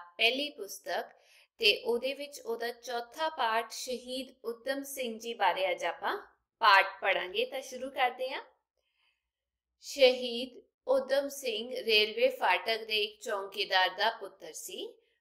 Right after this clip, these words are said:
ਬਚਪਨ ਵਿੱਚ ਹੀ ਉਸਦੇ ਮਾਤਾ-ਪਿਤਾ ਦਾ ਦੇਹਾਂਤ ਹੋ ਗਿਆ ਸੀ,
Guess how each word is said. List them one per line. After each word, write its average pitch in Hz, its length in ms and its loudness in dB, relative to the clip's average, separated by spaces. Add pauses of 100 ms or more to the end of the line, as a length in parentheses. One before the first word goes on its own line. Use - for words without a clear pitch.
(240)
ਬਚਪਨ 294 640 2
ਵਿੱਚ 214 440 -2
ਹੀ 233 160 -6
ਉਸਦੇ 208 380 -2
ਮਾਤਾ-ਪਿਤਾ 208 680 -2
ਦਾ 247 100 -4
ਦੇਹਾਂਤ 214 560 -4
ਹੋ 208 140 -6
ਗਿਆ 190 280 -6
ਸੀ, 240 540 -8